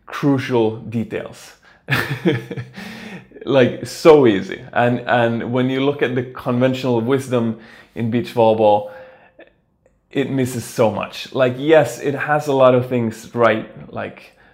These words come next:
some of the general advice you can find is, there is a lot of good, good stuff in it, but it doesn't have the answers for everything, because if it had,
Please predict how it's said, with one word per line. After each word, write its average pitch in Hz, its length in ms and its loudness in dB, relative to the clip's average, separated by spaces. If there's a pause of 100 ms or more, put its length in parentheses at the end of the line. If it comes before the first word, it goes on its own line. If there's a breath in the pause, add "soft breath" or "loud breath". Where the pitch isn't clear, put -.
some 123 240 -2
of 120 80 -2
the 120 100 0
general 123 400 2
advice 117 400 2
you 113 60 -6
can 110 180 -6
find 110 440 0 (600 soft breath)
is, 151 560 0
there 135 220 2
is 147 120 -2
a 135 60 -4
lot 123 200 6
of 107 180 0
good, 123 360 0
good 120 200 -4
stuff - 320 0
in 107 80 0
it, 110 360 -8
but - 400 0
it 120 240 -6
doesn't 127 360 2
have 117 280 -4
the 117 80 -2
answers 113 400 -4
for 117 200 -4
everything, 117 440 -2
because 113 300 -6 (320 loud breath)
if 123 160 -6
it - 160 -2
had, 156 460 0